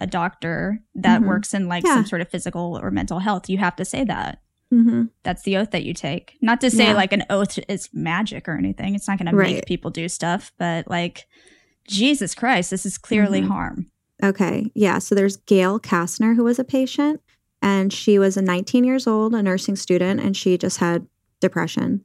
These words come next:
Speaker 2: She had been treated with repeated electroshock therapy, being one of these test subjects, and she left sucking her thumb, talking like a baby, and had no more childhood memories. She was never told, like, the intentions or aims or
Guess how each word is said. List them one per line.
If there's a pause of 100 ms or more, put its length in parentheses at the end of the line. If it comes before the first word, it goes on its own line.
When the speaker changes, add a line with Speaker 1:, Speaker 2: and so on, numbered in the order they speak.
(120)
Speaker 2:
She
had
been
treated
with
repeated
electroshock (160)
therapy, (100)
being
one
of
these
test
subjects,
and
she
left
sucking
her
thumb, (160)
talking
like
a
baby,
and
had
no
more
childhood
memories. (260)
She
was
never
told,
like,
the
intentions
or
aims
or